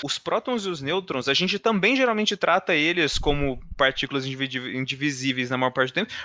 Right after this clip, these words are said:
porque isso funciona bem. Pra maioria das coisas que a gente trabalha,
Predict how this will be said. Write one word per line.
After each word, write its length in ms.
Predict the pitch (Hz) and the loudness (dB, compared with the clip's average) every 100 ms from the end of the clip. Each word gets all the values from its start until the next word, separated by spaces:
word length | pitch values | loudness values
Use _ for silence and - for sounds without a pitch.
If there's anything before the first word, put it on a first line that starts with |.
| - | -4
porque 200 | 294 302 | 2 2
isso 120 | 294 | 2
funciona 420 | 294 285 262 269 | 2 4 6 6
bem. 280 | 214 190 131 | 6 4 4
Pra 160 | 131 143 | 2 4
maioria 360 | 185 208 208 | 6 6 6
das 180 | 196 180 | 4 2
coisas 300 | 180 175 175 | 0 0 0
que 60 | 170 | -2
a 40 | |
gente 440 | 151 151 151 151 139 - _ | 0 -2 -2 -4 -6 -12 _
trabalha, 680 | - 151 143 143 170 190 196 | 0 2 6 6 6 4 0